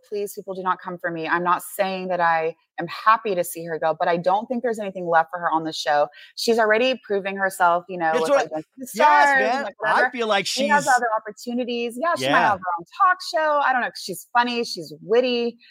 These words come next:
Speaker 1: She's good with words. Who knows? But I think she's outgrown the show.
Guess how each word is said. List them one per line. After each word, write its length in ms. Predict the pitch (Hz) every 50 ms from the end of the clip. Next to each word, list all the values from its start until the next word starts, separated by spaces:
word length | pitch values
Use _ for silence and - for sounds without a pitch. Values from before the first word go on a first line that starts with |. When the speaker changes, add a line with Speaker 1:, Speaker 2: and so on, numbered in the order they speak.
| _ _ _ _
Speaker 1:
She's 380 | - - - 190 175 160 151
good 160 | 143 170 147
with 120 | 147 147 - -
words. 400 | 247 262 262 254 247 247 240 - _ _ _
Who 200 | 269 330 359 349
knows? 380 | 254 220 220 240 247 254 240 220
But 180 | 202 208 196 - -
I 200 | 190 202 220 220
think 300 | - 262 254 262 269 254 - _ _ _ _ _ _ _ _ _ _ _
she's 540 | - - - - 220 214 202 196 190 190 - -
outgrown 460 | 180 185 180 180 175 180 175 170 165 160
the 80 | 160
show. 560 | - - - - - - 76 76 - 226 220